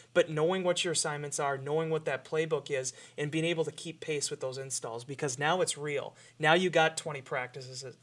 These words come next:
practices until the games matter. And I think that's gonna be the ultimate thing for these young guys coming in, is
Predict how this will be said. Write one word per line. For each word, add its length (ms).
practices 480
until 240
the 80
games 320
matter. 320
And 100
I 120
think 200
that's 240
gonna 120
be 80
the 100
ultimate 380
thing 180
for 180
these 200
young 180
guys 220
coming 260
in, 160
is 180